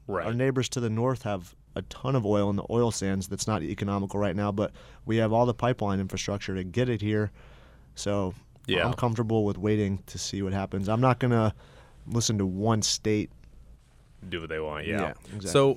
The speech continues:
Speaker 1: bring it back around, um, where's supply and demand globally right now, and then where is it gonna be in about ten years,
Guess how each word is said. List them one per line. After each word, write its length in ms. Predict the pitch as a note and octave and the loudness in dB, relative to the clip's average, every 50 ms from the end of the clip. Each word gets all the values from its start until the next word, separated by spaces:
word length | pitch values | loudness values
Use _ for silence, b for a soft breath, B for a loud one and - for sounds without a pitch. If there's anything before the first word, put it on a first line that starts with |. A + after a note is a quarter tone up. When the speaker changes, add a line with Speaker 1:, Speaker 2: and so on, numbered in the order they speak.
| - | 0
Speaker 1:
bring 280 | - D3+ G3 B3+ C#4+ D4+ | 0 2 4 4 4 2
it 100 | A3 D3+ | 2 4
back 240 | D3+ C3+ B2 - - | 4 4 4 4 4
around, 500 | A2 G#2+ G#2 G#2 G2+ G2+ G2+ G2 F#2+ - | 4 6 6 6 4 2 0 -2 -4 -6
um, 260 | - G#2+ G2+ G2 F#2+ - | -4 -2 -2 -2 -4 -2
where's 240 | A#2+ D#3 A3+ C4 C4 | 2 2 2 2 2
supply 360 | - - C#3+ - - C3+ A#2+ | 0 -2 -4 -2 0 0 0
and 60 | A#2 G#2+ | 2 0
demand 300 | G2+ G2+ G2 F#2+ F#2 F2+ | 0 0 0 0 -2 -2
globally 340 | F#2 F2+ F2 F2 E2+ E2+ D2+ | -2 -2 -2 -2 -4 -4 -4
right 240 | D#2+ D#2+ D#2 D2 | -4 -4 -6 -4
now, 240 | D#2+ E2 D#2+ D#2 D#2 | -4 -4 -4 -4 -6
and 80 | D#2 D#2 | -6 -8
then 220 | D#2+ E2 E2+ F2 | -10 -10 -6 -2
where 240 | G2 A#2 B2+ B2+ B2 | 0 2 2 2 2
is 100 | A#2+ G#2 | 0 -2
it 40 | G#2+ | -2
gonna 200 | E2+ G#2+ F#2+ F2+ | -2 -2 -4 -4
be 220 | D2+ F2+ F2 F2 E2+ | -4 -6 -6 -4 -4
in 60 | E2 | -4
about 300 | D#2+ D#2+ D#2 D2+ - - | -4 -6 -6 -8 -8 -10
ten 260 | - - E2 D2+ D2 | -12 -10 -10 -10 -12
years, 500 | C#2+ C2+ C2+ C2+ C#2 - - - - | -14 -18 -18 -18 -18 -16 -16 -16 -18